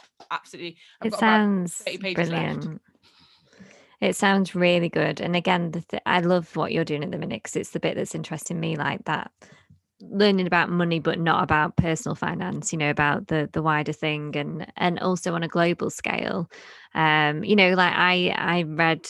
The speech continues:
Speaker 2: uh, listened to an interview ab-, about a year ago about how they do sort of loans in, like,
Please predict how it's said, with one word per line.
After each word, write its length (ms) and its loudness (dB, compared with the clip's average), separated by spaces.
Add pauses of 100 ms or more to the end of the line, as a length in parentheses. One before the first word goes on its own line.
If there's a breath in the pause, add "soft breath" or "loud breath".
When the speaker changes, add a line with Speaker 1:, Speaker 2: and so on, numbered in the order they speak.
(200)
Speaker 2:
uh, 300 -4
listened 280 2
to 60 -4
an 80 -2
interview 380 -2
ab-, 180 -6
about 280 4
a 40 4
year 220 8
ago 220 6
about 420 2 (320 loud breath)
how 380 4
they 320 2
do 360 -2
sort 280 -2
of 140 -4
loans 540 4
in, 160 -2
like, 380 -2